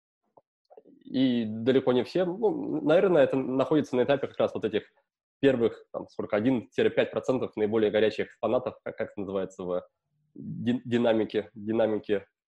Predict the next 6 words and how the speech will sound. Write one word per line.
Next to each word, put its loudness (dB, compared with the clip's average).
роста 0
узнаваемости 0
какого-то -6
продукта. -4
Э, -4
э, 0